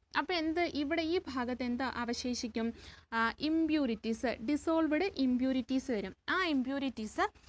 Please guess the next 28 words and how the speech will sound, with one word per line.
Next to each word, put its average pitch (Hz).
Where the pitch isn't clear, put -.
അയോണിക് 320
ആണെങ്കിലും 262
നോൺ 277
അയോണിക് 262
ആണെങ്കിലും 240
ഒരു 277
കുഴപ്പമില്ല, 285
റിവേഴ്സ് 254
ഓസ്മോസിസ് 226
നടന്നോളും. 269
അപ്പോൾ 269
ഇങ്ങനെയാണ് 285
നമ്മൾ, 233
ആ, 220
പ്യൂരിഫിക്കേഷൻ 302
നടത്തുന്നത്. 202
നെക്സ്റ്റ് 277
ആണ്, 254
ആ, 226
advantages 294
of 302
reverse 240
osmosis. 202
അപ്പം, 349
ആ, 254
removing 311
ionic, 247
non 240